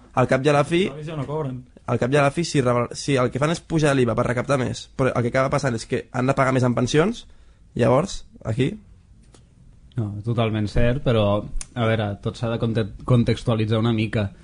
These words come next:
Speaker 3: Ah, sí que és veritat que la, la pujada de, de, de l'iva podria, o de, d'altres tipus d'impostos, podria afectar d'aquesta manera amb una pujada generalitzada dels preus,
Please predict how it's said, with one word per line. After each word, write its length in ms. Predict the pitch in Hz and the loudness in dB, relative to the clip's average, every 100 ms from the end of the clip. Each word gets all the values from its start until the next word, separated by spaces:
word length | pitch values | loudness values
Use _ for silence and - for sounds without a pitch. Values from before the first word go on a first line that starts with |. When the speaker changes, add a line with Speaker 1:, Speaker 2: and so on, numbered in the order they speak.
| - - | -20 -6
Speaker 3:
Ah, 300 | 110 104 - | -2 0 -2
sí 100 | - | -2
que 60 | 110 | -2
és 80 | |
veritat 240 | 107 117 113 | 0 -2 -4
que 100 | 120 | -4
la, 480 | 113 110 110 107 107 107 | -4 -2 -2 -2 -4 -4
la 160 | 123 110 | -4 0
pujada 460 | 117 117 113 113 | 2 2 2 2
de, 540 | 110 107 107 107 104 104 113 110 | 2 2 2 0 0 -2 -2 0
de, 120 | 107 101 101 98 98 104 - | 2 2 0 0 -2 -4 -2
de 80 | 110 | 0
l'iva 300 | 107 110 110 104 | 2 4 4 2
podria, 540 | - 113 110 110 107 101 | 4 2 4 2 0 -2
o 140 | 104 98 | -2 -2
de, 140 | 98 101 | -4 -2
d'altres 320 | 104 107 101 | -2 -2 -2
tipus 220 | 113 113 107 | 2 2 4
d'impostos, 560 | 107 110 104 113 101 - - - | 2 2 0 -2 -4 -6 -4 2
podria 240 | 127 123 | 4 4
afectar 320 | 113 113 117 | 2 2 0
d'aquesta 320 | 113 110 101 | 0 -2 -2
manera 380 | 110 107 113 113 | -2 0 0 0
amb 100 | 113 | 0
una 160 | 110 107 107 104 104 101 - | 0 -2 -2 -4 -6 -10 0
pujada 400 | 120 113 110 104 | 2 4 2 0
generalitzada 720 | 110 113 107 101 110 104 104 | 0 0 0 0 0 2 0
dels 220 | 101 - | -2 -2
preus, 460 | 123 113 110 156 | 0 0 0 -2